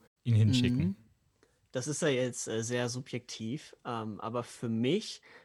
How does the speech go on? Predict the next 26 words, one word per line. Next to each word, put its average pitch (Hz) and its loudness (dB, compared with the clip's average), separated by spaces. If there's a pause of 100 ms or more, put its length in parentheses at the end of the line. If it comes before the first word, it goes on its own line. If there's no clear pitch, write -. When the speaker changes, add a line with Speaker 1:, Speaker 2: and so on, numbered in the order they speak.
(120)
Speaker 2:
also 135 -2
erstmal, 202 -2
was 135 -6
ich - -4
schon - -2
immer 196 2
machen 180 0
wollte, 127 -2
aber 123 -2
nie 208 0
gemacht 170 -4
habe, 185 -2
ist - -8
die 135 -2
Staten 151 -6
Island 131 -2
Ferry. 107 -8 (160)
Speaker 1:
Mhm. 110 0 (200)
Speaker 2:
Das 143 -4
Speaker 1:
Statue - 0
Speaker 2:
ist - 0
eine 147 4
Speaker 1:
sehen. 101 0
Speaker 2:
Fähre, 160 2 (540)
die, 131 6
ähm, 123 2